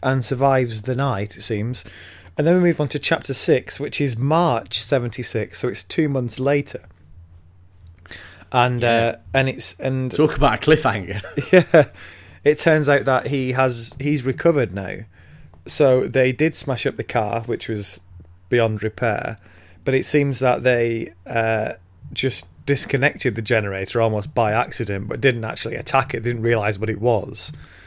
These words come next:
Speaker 1: And, um, <laughs> so they smashed up his garage, but pretty much left that alone, so it didn't take a lot of work to fix it, um, which was lucky.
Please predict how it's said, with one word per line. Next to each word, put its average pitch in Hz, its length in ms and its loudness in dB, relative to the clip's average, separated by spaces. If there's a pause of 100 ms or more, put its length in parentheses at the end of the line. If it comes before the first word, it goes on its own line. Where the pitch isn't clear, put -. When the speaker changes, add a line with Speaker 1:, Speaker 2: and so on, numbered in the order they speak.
(400)
Speaker 1:
And, 123 440 2
um, 113 340 2
<laughs> - 40 -16
so 139 180 2
they 117 160 2
smashed 135 400 -2
up 110 80 -4
his 113 140 0
garage, 107 460 2
but - 240 -8
pretty 120 180 0
much 113 160 -4
left 117 220 0
that 104 160 -2
alone, 104 500 0
so 107 380 -2 (340)
it - 80 -6
didn't 123 200 -4
take 117 260 -4
a - 40 -4
lot 113 220 0
of 110 100 -2
work 107 260 -2
to 110 100 -10
fix - 340 -4
it, - 220 -8 (1040)
um, 113 380 0
which 110 180 -4
was 101 100 -6
lucky. - 420 -4